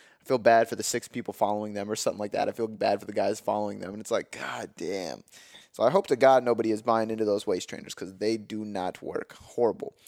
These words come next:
So, um, speaking of parenthood, one of her questions was, "What has the best thing about parenthood been thus far?" It's such a hard question to answer. Um,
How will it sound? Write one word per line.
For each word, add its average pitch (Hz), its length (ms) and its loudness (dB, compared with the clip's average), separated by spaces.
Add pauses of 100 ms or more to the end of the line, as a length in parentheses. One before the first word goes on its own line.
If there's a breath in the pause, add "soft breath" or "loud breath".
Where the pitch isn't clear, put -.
(480 loud breath)
So, 131 340 6 (600)
um, 123 260 4
speaking 156 280 0
of 131 80 -4
parenthood, 120 380 4
one 120 160 0
of 117 80 0
her 117 60 -2
questions 113 420 2
was, 104 400 4
"What 143 320 2
has 147 240 2
the 110 100 0
best - 460 0
thing 113 240 -4
about 92 340 -6
parenthood 104 680 -8
been 98 300 -8 (260)
thus - 320 -6 (300)
far?" 58 380 0 (1300 soft breath)
It's - 120 -10
such 156 280 2
a 143 60 -2
hard 127 200 4
question 117 300 2
to - 80 -12
answer. 117 440 -2 (100)
Um, 98 420 -2